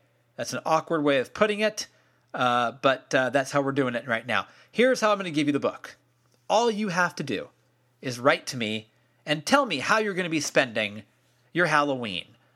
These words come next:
My favorite day of the year, my absolute favorite day of the year. I wanna know how you're spending it.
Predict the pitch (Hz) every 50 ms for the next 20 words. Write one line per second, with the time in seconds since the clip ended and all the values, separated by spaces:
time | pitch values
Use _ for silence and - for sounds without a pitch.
0 | _ _ - 135 143 151 165 156 - 185 180 160 151 165 147 165 151 147 151 156
1 | 143 147 156 143 120 107 98 98 95 101 113 - _ _ _ _ _ _ _ _
2 | _ - 117 117 - - 170 170 185 185 175 - - 185 165 160 151 - - 135
3 | 127 120 131 - - 123 120 113 110 117 104 101 98 95 98 92 - - _ _
4 | _ _ _ _ _ _ _ - - 127 139 139 127 127 123 110 120 110 104 104
5 | - - - 101 95 101 107 98 - -